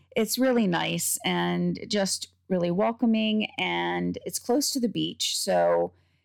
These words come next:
you know, if you're local and you're living there, it's, you know, it's nice to have that convenience. And I admit that I take it for granted a lot of times.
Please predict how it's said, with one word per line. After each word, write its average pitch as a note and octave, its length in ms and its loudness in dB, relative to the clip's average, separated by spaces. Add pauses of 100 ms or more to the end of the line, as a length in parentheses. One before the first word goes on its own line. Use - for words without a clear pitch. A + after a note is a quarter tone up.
(200)
you F3+ 100 0
know, A2+ 80 0
if F3+ 220 0
you're E3+ 200 2
local F#3 420 2
and D#3+ 140 0
you're D#3 120 2
living G#3+ 380 2
there, G#3+ 460 2
it's, - 600 -4 (140)
you F#3 160 0
know, D#3+ 120 2
it's E3 180 0
nice F#3 260 0
to F#3 80 -2
have E3+ 240 0
that D#3+ 200 -2
convenience. E3 840 0
And E3 140 0
I F3+ 160 0
admit E3 360 -2
that - 160 -4
I D#2 120 -2
take - 260 -6
it - 100 -18
for - 100 -10
granted D3 440 -2
a - 80 -2
lot - 180 0
of - 100 -4
times. - 600 -6